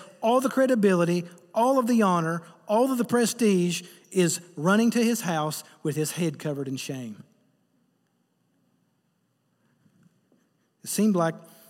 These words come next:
Esther's going before the king would be a turning point, but it's not. It's not the turning point. The praying and fasting was the turning point in the book of Esther. Now, I wanna shift gears here pretty hard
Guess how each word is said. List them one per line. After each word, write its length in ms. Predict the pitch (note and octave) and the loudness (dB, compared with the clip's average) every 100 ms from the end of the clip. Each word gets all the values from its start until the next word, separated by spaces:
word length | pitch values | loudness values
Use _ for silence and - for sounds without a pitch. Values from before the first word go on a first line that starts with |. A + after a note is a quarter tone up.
| - | -6
Esther's 400 | F#3 G3+ G3+ F3 | 0 0 2 -2
going 180 | D3+ F3+ | 0 -2
before 220 | E3 - | -2 -4
the 80 | E3 | -6
king 540 | D#3 G#3+ A#3+ G3+ F3 F3 - | -4 0 2 0 -2 -6 -6
would 120 | E3 | -2
be 120 | D#3+ | 0
a 40 | E3+ | 0
turning 360 | F3+ A3+ A3 | 0 2 0
point, 300 | - E3 D3+ | 0 -4 -2
but 120 | E3+ F#3 | -2 -2
it's 200 | F3+ F#3+ | 0 0
not. 340 | A3 G#3 - - | 0 -2 -6 -6
It's 180 | E3 | -4
not 200 | G#3 G#3 | -2 -2
the 60 | G3 | -4
turning 340 | G3 A3 G#3+ | -2 0 -2
point. 300 | D3 D3+ A#2+ - _ _ _ _ _ _ _ _ _ _ _ _ _ - | -2 -6 -8 -14 _ _ _ _ _ _ _ _ _ _ _ _ _ -10
The 80 | |
praying 280 | D#3+ A3 G#3+ | -2 0 2
and 100 | F#3 | 0
fasting 460 | G#3 A3+ G#3+ G3+ F3 | 0 0 0 0 0
was 140 | D#3 | -2
the 80 | E3 | -4
turning 340 | D#3 F#3+ F3 | -4 -2 -2
point 320 | D3+ D3 B2 G#2+ _ _ _ | -4 -8 -10 -14 _ _ _
in 100 | D3 | -8
the 80 | C#3+ | -6
book 200 | C3+ D3 | -4 -4
of 80 | C#3 | -6
Esther. 400 | D3 C3 - G3 - _ _ _ _ _ _ _ _ _ _ _ _ _ _ _ _ _ _ - | -6 -8 -10 -16 -20 _ _ _ _ _ _ _ _ _ _ _ _ _ _ _ _ _ _ -4
Now, 280 | E3 E3 - | -2 -2 -2
I 60 | F3 | 0
wanna 340 | A3+ A3+ E3 - - | 0 0 -4 -14 -10
shift 360 | - C4+ - | -4 -2 -2
gears 300 | F#3+ A3 G#3 | -2 0 0
here 160 | F3+ D3+ | -2 -4
pretty 220 | - F#3 | -4 -6
hard 500 | D3 F#3+ E3 C#3+ C#3 | -6 -4 -4 -4 -8